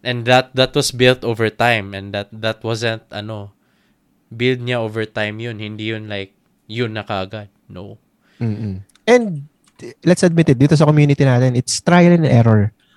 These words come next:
Speaker 1: Mm.
Speaker 2: Hindi naman ibig sabihin na kapag conceptualize ka ng show, that's it. No,
Speaker 1: <laughs>
Speaker 2: it's dynamic. It will change.
Speaker 1: Yeah.
Speaker 2: Makikita mo, especially if you're now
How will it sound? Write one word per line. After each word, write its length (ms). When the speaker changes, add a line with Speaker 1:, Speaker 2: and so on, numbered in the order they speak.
Speaker 1:
Mm. 200
Speaker 2:
Hindi 140
naman 180
ibig 180
sabihin 260
na 80
kapag 240
conceptualize 720
ka 120
ng 160
show, 320
that's 300
it. 160
No, 240
Speaker 1:
<laughs> 80
Speaker 2:
it's 280
dynamic. 800
It 160
will 140
change. 800
Speaker 1:
Yeah. 240
Speaker 2:
Makikita 460
mo, 420
especially 880
if 160
you're 140
now 180